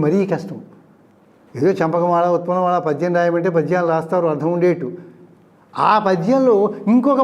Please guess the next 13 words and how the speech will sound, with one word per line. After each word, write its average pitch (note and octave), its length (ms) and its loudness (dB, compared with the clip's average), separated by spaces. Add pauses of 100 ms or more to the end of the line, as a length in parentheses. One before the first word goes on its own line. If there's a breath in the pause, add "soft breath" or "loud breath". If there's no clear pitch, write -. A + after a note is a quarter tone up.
పద్యాన్ని B3 440 2
కూడా A#3 160 4 (420 loud breath)
ఇన్సర్ట్ G3+ 320 0 (100)
చేయాలి F#3+ 440 2
అంటే E3+ 140 -2 (140)
చాలా F#3 260 -6 (120)
కష్టం C3+ 280 -14
అనమాట. A#2 260 -14 (400 loud breath)
చిత్రకారుడు F#3+ 580 0
ఓ C#3 120 2
బొమ్మ C3 160 -2 (100)
గీస్తూ D#3 340 -4
ఉంటాడండి, A2 400 -6